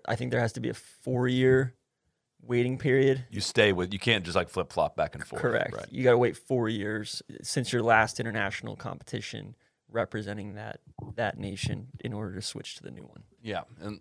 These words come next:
Speaker 2: I mean, there's, uh, you could probably keep digging and digging. Like, Justin Rose was not born in England. He was born in South Africa, but plays under the English flag, but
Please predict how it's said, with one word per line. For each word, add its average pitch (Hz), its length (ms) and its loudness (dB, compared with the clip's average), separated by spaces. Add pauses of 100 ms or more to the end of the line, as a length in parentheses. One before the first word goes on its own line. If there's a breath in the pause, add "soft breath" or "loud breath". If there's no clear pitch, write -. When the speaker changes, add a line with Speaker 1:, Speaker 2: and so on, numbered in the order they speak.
Speaker 2:
I 123 140 -6
mean, 131 140 -4
there's, 123 420 -2
uh, 120 40 -4
you 120 200 -4
could 113 140 -2
probably 120 220 10
keep 98 280 -2
digging 95 300 2
and 85 100 -4
digging. 85 220 0
Like, 87 100 -8
Justin 113 360 4
Rose 87 440 2
was 78 160 -12
not 85 300 0
born 87 220 -2
in 78 100 -6
England. 73 320 -8
He 71 60 -12
was 73 100 -12
born 82 260 -10
in 78 80 -8
South 73 260 -2
Africa, 76 460 -8
but 69 140 -12
plays 82 260 -10
under 78 140 -8
the 73 120 -12
English 73 280 -12
flag, 71 400 -4
but 80 160 -6